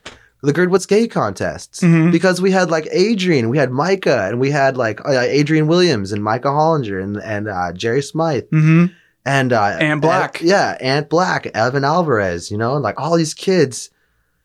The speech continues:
Speaker 1: those guys were just as much part of the Borderline team as the snowboard side of everything. And, and, uh,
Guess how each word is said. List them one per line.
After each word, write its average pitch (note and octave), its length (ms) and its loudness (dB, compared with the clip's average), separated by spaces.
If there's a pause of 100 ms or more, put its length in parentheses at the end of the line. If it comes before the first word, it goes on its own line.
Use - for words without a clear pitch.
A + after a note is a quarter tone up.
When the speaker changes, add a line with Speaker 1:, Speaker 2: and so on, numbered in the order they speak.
(220)
Speaker 1:
those D#3+ 200 -2
guys G2+ 220 -2
were F#2 60 -6
just A2 220 -2
as G#2 120 -12
much G#2 260 -6
part F#2+ 160 -4
of F2+ 60 -6
the F2 40 -10
Borderline F2+ 520 -8
team F#2 380 -8 (840)
as G2 240 -2
the F#2+ 60 -8
snowboard G#2+ 640 -2
side G2 300 -4
of F#2 80 -6
everything. G2 560 -6
And, F#2 200 -8
and, F#2 300 -10
uh, E2+ 260 -8